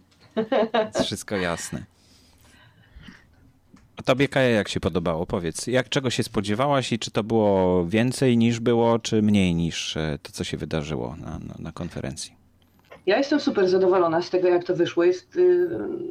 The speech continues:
Speaker 1: znaczy, y, Paweł jest w ogóle mistrzowskim organizatorem konferencji, żeby było jasne. Na poprzednia, w, w której braliśmy udział,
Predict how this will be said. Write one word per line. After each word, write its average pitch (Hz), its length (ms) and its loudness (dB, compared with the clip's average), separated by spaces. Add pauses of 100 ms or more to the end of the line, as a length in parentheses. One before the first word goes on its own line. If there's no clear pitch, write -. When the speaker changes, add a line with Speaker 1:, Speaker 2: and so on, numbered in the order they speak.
(340)
Speaker 1:
znaczy, 185 260 -4
y, 185 400 -4
Paweł 233 260 2
jest 220 180 -4
w 208 40 -4
ogóle 208 240 -2
mistrzowskim 190 480 -2
organizatorem 165 580 -4
konferencji, 156 540 -8
żeby 160 220 -10
było 165 160 -6
jasne. 160 320 -4
Na 170 80 -4
poprzednia, 180 440 -4
w, - 200 -14
w - 60 -20
której 175 240 -4
braliśmy 160 420 -6
udział, 156 400 -4